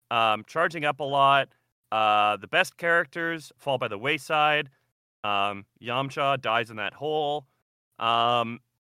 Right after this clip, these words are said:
yeah, it just feels way less satisfying looking back in retrospect. And as a kid, like, yeah, it was exciting. And then they have lots of, like, powerful laser blasts coming out of their eyeballs and whatnot. But it removed a lot of the joy,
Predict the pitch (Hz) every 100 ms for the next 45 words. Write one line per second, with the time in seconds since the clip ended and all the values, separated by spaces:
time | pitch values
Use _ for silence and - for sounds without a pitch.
0 | _ 208 277 170 220 - 220 214 196 -
1 | 117 143 185 175 135 - 147 170 156 147
2 | 113 107 110 123 123 123 131 123 98 120
3 | 135 120 - 90 92 135 165 180 - 294
4 | 254 147 110 95 _ _ _ _ _ 131
5 | 208 139 101 98 - 92 98 107 101 90
6 | 87 90 90 92 95 92 87 92 90 90
7 | - 90 90 - _ _ - 120 127 127
8 | 117 120 120 - - 117 120 113 107 104
9 | 113 120 117 117 107 110 117 - 113 117
10 | 117 - _ _ _ _ 135 131 123 _
11 | _ _ _ _ _ _ - 160 - 139
12 | 151 160 202 180 151 160 135 123 - 95
13 | 104 113 139 175 190